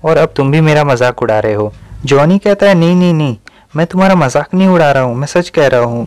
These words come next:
मैं इसमें बहुत ज़्यादा अच्छा हूँ, प्लीज रोना बंद कर दो।" ली रोना बंद कर देती है और वो कहती है, "ठीक है, तो क्या तुम इन्हें देखना चाहोगे?" और फिर उसके बाद वो जॉनी को दिखाती है, ऐसे ही दिखाती है, खोल के नहीं,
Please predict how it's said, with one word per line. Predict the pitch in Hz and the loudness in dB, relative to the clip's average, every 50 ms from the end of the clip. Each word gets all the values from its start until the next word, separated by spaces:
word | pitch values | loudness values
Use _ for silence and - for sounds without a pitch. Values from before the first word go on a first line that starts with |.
| - | -2
मैं | 151 165 170 | 0 0 0
इसमें | 165 165 - 180 180 160 143 | 0 0 0 -2 -2 -2 0
बहुत | 143 160 165 | -2 -2 0
ज़्यादा | 156 160 160 160 165 147 | 0 0 0 2 2 0
अच्छा | 127 123 - - - 151 | 0 0 -2 -4 -4 -4
हूँ, | 123 117 113 - | -4 -4 -8 -6
प्लीज | - 156 160 143 131 120 | -2 -2 0 0 0 0
रोना | 135 131 135 143 | -2 -2 -2 -2
बंद | 135 123 123 123 113 | -2 -2 -2 -2 -2
कर | - 120 117 | -2 -4 -4
दो।" | 117 120 135 156 - - - - _ _ _ - - | -2 -2 -2 -2 -2 -6 -14 -20 _ _ _ -6 -2
ली | 147 165 180 190 160 | 0 2 2 2 2
रोना | 135 135 139 147 143 | 2 0 0 0 0
बंद | 135 135 131 135 | 0 -2 -2 -2
कर | - 123 113 | -2 -2 -2
देती | 110 113 113 - 131 | 0 -2 -4 -2 -4
है | 131 | -2
और | 127 127 143 143 | -2 0 0 0
वो | 143 151 | 0 -2
कहती | 147 - 127 131 127 - | -2 0 -2 -2 -2 -2
है, | 139 131 | -4 -4
"ठीक | 135 - 135 131 127 - - | -2 -2 -4 -4 -4 -4 -8
है, | 110 110 - _ | -10 -10 -10 _
तो | - 143 | -6 -6
क्या | 139 - 170 170 | -2 0 0 0
तुम | 165 185 175 147 | 2 0 0 0
इन्हें | 135 156 165 156 | 2 0 0 0
देखना | 135 117 - - 147 147 | 0 -2 -4 -2 -4 -2
चाहोगे?" | - - 139 135 156 156 151 - - 113 - _ _ _ _ _ _ - - - | 0 0 0 2 0 0 0 -2 -2 -4 -6 _ _ _ _ _ _ -14 -4 -2
और | 156 170 175 | 0 0 0
फिर | 165 - 185 170 | 0 -2 -2 -2
उसके | 151 143 - - - 165 | -2 -4 -6 -4 -4 -2
बाद | 160 156 151 147 | 0 0 2 2
वो | 147 156 | 2 0
जॉनी | 151 131 127 120 123 131 131 | 0 2 0 0 2 0 0
को | 135 131 | 0 0
दिखाती | 127 120 - - 117 113 - 120 113 | 0 0 -2 -2 -4 -4 -4 -4 -6
है, | 110 110 101 | -4 -4 -4
ऐसे | - 123 - 151 | -4 -4 -2 0
ही | 151 151 | 0 0
दिखाती | 147 139 - - 117 110 - 113 110 | 0 -2 -2 -4 -6 -4 -4 -8 -8
है, | 104 | -8
खोल | - - 135 123 117 | -4 -4 -2 -2 -2
के | 110 110 | -6 -10
नहीं, | 107 104 101 | -14 -14 -14